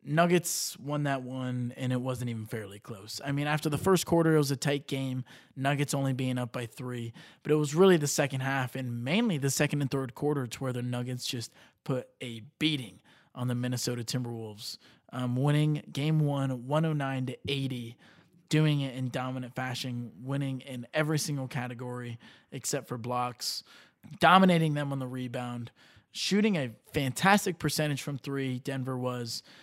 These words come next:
as well as, I mean, they took nine more shots than them, six more offensive rebounds. I mean, they were just doing everything right. And then, I mean, it was, it was their boy, Nikola Jokic. I,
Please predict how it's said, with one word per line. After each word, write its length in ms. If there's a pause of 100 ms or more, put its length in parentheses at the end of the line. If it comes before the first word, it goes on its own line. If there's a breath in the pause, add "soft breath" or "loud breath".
(160 loud breath)
as 200
well 200
as, 260
I 120
mean, 200
they 100
took 260
nine 200
more 160
shots 380
than 140
them, 180
six 300
more 160
offensive 400
rebounds. 480
I 60
mean, 240
they 80
were 100
just 180
doing 200
everything 380
right. 260 (460 loud breath)
And 160
then, 160
I 100
mean, 220
it 60
was, 400
it 60
was 140
their 120
boy, 280
Nikola 340
Jokic. 560 (480 loud breath)
I, 180